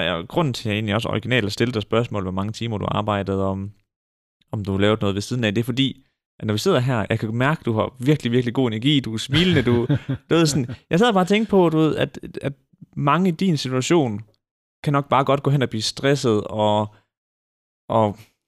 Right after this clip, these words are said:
Speaker 1: jeg skulle sige, kedelige,
Speaker 2: Ja.
Speaker 1: men, men du ved, det kan måske godt suge energi ud af dem. Det er som om, at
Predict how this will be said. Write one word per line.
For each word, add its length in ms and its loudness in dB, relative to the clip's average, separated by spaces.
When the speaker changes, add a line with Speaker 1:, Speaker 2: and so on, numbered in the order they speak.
Speaker 1:
jeg 120 -16
skulle 140 -6
sige, 160 -4
kedelige, 540 0
Speaker 2:
Ja. 120 -2
Speaker 1:
men, 380 -4
men 180 -4
du 60 4
ved, 180 4
det 80 0
kan 100 2
måske 220 2
godt 140 2
suge 300 0
energi 300 0
ud 80 0
af 100 4
dem. 100 -4
Det 60 -4
er 20 -4
som 120 -2
om, 140 2
at 300 -4